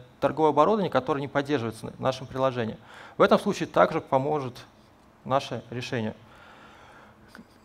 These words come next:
Как, а, как работает этот механизм? В режиме обмена реального времени заказы вместе с оплатами попадают в один эс.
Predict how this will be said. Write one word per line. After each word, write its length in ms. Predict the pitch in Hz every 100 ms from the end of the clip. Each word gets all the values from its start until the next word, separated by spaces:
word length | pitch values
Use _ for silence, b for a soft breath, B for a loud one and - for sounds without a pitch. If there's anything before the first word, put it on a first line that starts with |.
| -
Как, 280 | - 196 214 -
а, 180 | 139
как 280 | 131 202 -
работает 500 | 151 127 160 165 135
этот 360 | 135 - 131 -
механизм? 500 | 127 143 131 101 123 - - - -
В 120 | 127
режиме 300 | 139 208 220
обмена 420 | 139 135 185 160
реального 420 | 131 156 156 139
времени 520 | 135 156 208 185 120 -
заказы 580 | 117 135 127 165 175 123
вместе 220 | 139 127
с 80 | -
оплатами 500 | 127 - 175 185 156
попадают 540 | 117 123 117 143 143
в 40 | 131
один 260 | 123 127
эс. 120 | 110